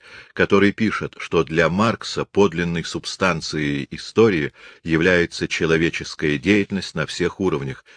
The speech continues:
в способе производства, в общественных отношениях и прочих сферах бытия. Хотя Маркс видит многообразие и сложность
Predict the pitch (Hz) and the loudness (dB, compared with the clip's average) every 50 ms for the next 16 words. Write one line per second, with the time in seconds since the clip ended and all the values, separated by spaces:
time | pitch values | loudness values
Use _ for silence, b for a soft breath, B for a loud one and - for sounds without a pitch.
0 | b b _ - - - 101 92 85 - - 80 73 73 - - 76 78 73 65 | b b _ -14 -6 0 0 2 2 0 -2 -2 -4 -4 -2 -2 -2 -2 -2 -4
1 | 67 71 92 - 196 - - - 92 90 73 b b b b b 78 78 73 - | -2 0 2 2 2 0 -4 -2 0 -2 -2 b b b b b -4 -4 -2 -2
2 | - - 82 - - - 78 71 69 - - 76 - - - 69 - - 104 110 | 0 -2 -2 -2 -2 -8 -8 -8 -6 -6 -6 -6 -6 -6 -8 -8 0 4 4 4
3 | 107 104 98 98 - - b b b b b b 101 113 - _ - 82 87 98 | 6 4 2 0 0 -4 b b b b b b -2 -2 0 _ 0 4 4 4
4 | 101 - - 98 - - - - - 80 73 73 73 73 - - 67 73 - - | 4 2 -4 -6 -8 -8 -10 -6 -2 0 0 0 0 -2 -6 -8 -12 -12 -10 -8
5 | - 76 69 64 - - _ _ _ _ b b b b b b b b b b | -8 -6 -6 -6 -8 -10 _ _ _ _ b b b b b b b b b b
6 | - - 95 - 151 156 151 156 156 143 143 - - - 113 131 131 117 113 - | 0 0 0 4 4 2 4 4 4 2 2 -2 -6 -2 0 0 2 2 0 0
7 | - 95 95 95 85 92 90 82 98 107 113 104 - 95 87 85 82 - - 90 | 0 0 0 2 4 2 2 4 4 4 4 4 4 2 2 2 2 0 -2 -6
8 | - - - 85 85 85 82 - - 90 85 - - - - | -6 -6 2 4 4 4 4 2 -2 -8 -8 -10 -12 -16 -20